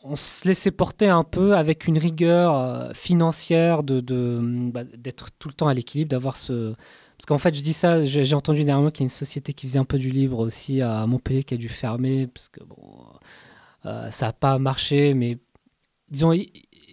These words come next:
il y a, ça, c'est un truc propre aux sociétés de services, je pense, libre, c'est que la rigueur financière, le tableau de bord, on va dire, entrée-sortie, est un peu mis à l'écart. Parce que voilà, c'est vrai,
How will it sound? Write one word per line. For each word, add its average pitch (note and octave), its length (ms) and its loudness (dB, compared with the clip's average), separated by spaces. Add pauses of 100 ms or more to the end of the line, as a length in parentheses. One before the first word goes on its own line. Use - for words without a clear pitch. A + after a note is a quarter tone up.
(100)
il F3+ 80 -8
y F3+ 60 4
a, F#3+ 120 0
ça, - 140 2
c'est - 160 2
un E3+ 60 6
truc - 200 -2
propre - 320 0
aux D3 120 4
sociétés - 340 -4
de - 60 -6
services, D3+ 260 0
je - 60 -6
pense, C#3 140 2
libre, D3 480 2
c'est - 160 -2
que - 140 0
la C#3+ 160 4
rigueur F3+ 340 2
financière, E3 640 0
le C#3 100 2
tableau D#3 380 0
de C#3+ 100 -8
bord, D#3 220 2
on D3 60 0
va C#3 120 0
dire, C#3 220 2 (320)
entrée-sortie, E3+ 800 0 (400)
est C3 60 2
un C#3 80 4
peu F3+ 140 0
mis F#3 180 2
à D#3+ 80 4
l'écart. C#3 420 0 (240)
Parce - 160 -8
que - 120 -12
voilà, D3 340 -4
c'est - 120 -8
vrai, D#3 160 2